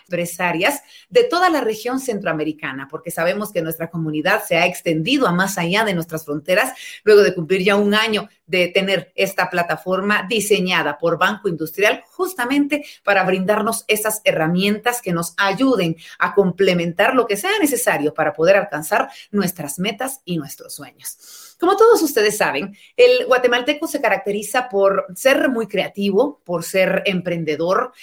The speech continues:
por ser muy cálido y nuestro país también tiene características especiales. Se encuentra dentro de uno de los países más biodiversos de la Tierra, ubicado estratégicamente en nuestra región.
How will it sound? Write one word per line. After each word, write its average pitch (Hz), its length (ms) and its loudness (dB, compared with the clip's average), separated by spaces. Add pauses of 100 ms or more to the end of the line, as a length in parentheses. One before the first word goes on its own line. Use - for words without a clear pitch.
(140)
por 185 140 -4
ser 208 160 0
muy 208 180 -2
cálido 180 680 -2
y 180 420 -2 (220)
nuestro 247 300 -2
país 294 280 -2
también 320 300 2
tiene 320 200 -2
características 269 720 -2
especiales. 196 640 -2
Se - 40 -6
encuentra 202 500 -2 (360)
dentro 196 340 2
de 185 100 0
uno 220 220 0
de 269 60 4
los 202 260 0 (100)
países 226 460 -2
más 208 400 0 (160)
biodiversos 202 920 0
de 170 160 0
la 160 180 -2
Tierra, 185 400 2
ubicado 190 400 0
estratégicamente 160 1000 -4
en 143 120 -10
nuestra 131 240 -10
región. 180 300 -6